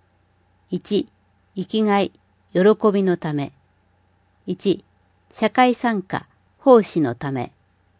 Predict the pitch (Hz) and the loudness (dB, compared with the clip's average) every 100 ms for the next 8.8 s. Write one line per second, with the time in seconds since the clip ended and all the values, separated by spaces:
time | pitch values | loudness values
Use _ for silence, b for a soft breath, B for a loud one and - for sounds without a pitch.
0 | _ _ _ _ - 165 - 165 - _ | _ _ _ _ -10 -10 -4 -4 -4 _
1 | _ _ _ _ 247 254 226 185 151 131 | _ _ _ _ 2 4 2 0 -2 -4
2 | - 226 226 226 226 - 196 196 190 175 | -2 2 4 4 0 0 -4 -2 -2 -2
3 | 127 120 - - _ _ _ _ _ _ | -4 -10 -14 -20 _ _ _ _ _ _
4 | _ _ _ _ 190 233 - _ _ _ | _ _ _ _ -4 -2 -6 _ _ _
5 | _ _ 175 185 240 285 196 151 - 151 | _ _ -6 0 2 4 2 -2 -4 -8
6 | 226 - _ _ _ _ _ _ _ _ | -8 -12 _ _ _ _ _ _ _ _
7 | _ _ _ _ - 240 233 - 180 165 | _ _ _ _ 0 2 2 -2 -2 -2
8 | 151 - 208 208 196 190 190 | -2 -2 0 0 -2 -2 -2